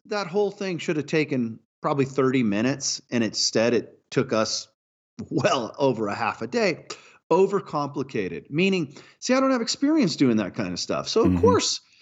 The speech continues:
Speaker 1: it seems a lot. It's, of course, it seems overwhelming. And then if I was to teach somebody else, well, due to my inexperience, I would probably wanna maintain that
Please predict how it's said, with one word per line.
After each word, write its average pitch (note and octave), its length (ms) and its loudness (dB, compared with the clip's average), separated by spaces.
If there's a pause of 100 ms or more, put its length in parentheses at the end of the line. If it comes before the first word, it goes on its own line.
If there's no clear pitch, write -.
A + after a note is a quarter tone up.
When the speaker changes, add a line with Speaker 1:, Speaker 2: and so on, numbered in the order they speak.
(100)
Speaker 1:
it E3 120 2
seems E3 340 2
a B2+ 40 0
lot. G#2 300 2
It's, A#2+ 220 -2
of A3+ 80 -10
course, D4 280 -2
it G3+ 60 0
seems C#3+ 400 2
overwhelming. A2+ 840 2
And C3 160 4
then D3 320 2 (720)
if F3 160 2
I D#3+ 200 2
was F#3 200 4
to C#3+ 80 -4
teach C#3+ 280 -2
somebody A2+ 440 0
else, F3 420 0 (460)
well, C3+ 480 0 (120)
due C3+ 140 4
to A#2+ 80 4
my B2+ 280 2
inexperience, A2 920 -4 (380)
I F#2+ 280 0
would A#2+ 300 2
probably A#2 480 2
wanna B2+ 300 0
maintain F#3 880 2
that A2 440 0